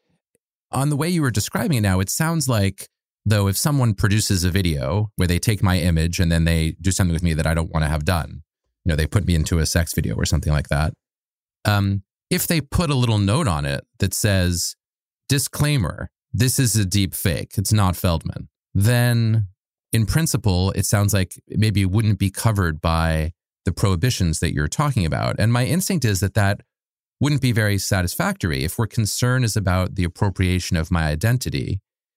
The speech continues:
then a disclaimer, even if it's a chyron running the whole time that the video is playing,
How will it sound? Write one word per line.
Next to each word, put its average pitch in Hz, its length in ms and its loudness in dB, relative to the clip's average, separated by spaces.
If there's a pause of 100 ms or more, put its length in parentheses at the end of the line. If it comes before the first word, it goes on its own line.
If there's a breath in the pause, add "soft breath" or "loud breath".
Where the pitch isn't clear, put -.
(280)
then 98 500 2 (140)
a 117 60 0
disclaimer, 98 1000 2
even 101 200 2
if 90 100 -2
it's 92 140 -2
a 92 60 -2
chyron 95 560 0
running 87 320 2
the 82 80 0
whole 92 160 -2
time 90 280 0
that 80 100 -2
the 78 100 -4
video 87 300 -2
is - 120 -4
playing, 64 540 -4